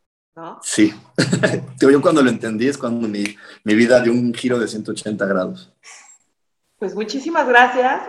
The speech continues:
Speaker 1: muchísimas gracias por compartir esa frase que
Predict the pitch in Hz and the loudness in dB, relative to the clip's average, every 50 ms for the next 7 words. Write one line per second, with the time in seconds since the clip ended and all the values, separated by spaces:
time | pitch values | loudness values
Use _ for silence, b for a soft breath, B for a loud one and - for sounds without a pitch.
0 | - 226 233 233 - 262 277 277 269 254 254 262 262 269 240 233 226 202 208 208 | -10 -10 -10 -10 -8 -4 -4 -2 0 -2 -2 -2 -2 -2 -2 -2 -4 -4 -4 -4
1 | 196 202 - 240 233 247 262 254 - - - - _ - - 226 226 247 247 254 | -6 -6 -8 -8 -6 -6 -6 -8 -10 -16 -20 -20 _ -8 -6 -4 -2 0 0 0
2 | 254 247 233 220 233 233 - - 240 247 240 233 - 208 202 196 190 190 190 180 | -2 -2 -2 -2 -2 -4 -4 -4 -4 -4 -4 -6 -8 -6 -6 -4 -4 -4 -4 -4
3 | 175 - - 185 - | -6 -10 -16 -20 -20